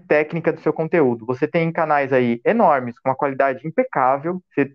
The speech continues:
tem os caras que são locutores, praticamente falando,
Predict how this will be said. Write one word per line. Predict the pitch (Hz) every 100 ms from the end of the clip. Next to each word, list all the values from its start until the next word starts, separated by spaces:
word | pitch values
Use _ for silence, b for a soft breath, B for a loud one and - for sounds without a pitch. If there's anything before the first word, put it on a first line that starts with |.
| _
tem | 156 156
os | 156
caras | - 151 147
que | - 147
são | -
locutores, | 147 156 214 - 143 165 180
praticamente | - 139 - 127 127 -
falando, | 127 117 113 147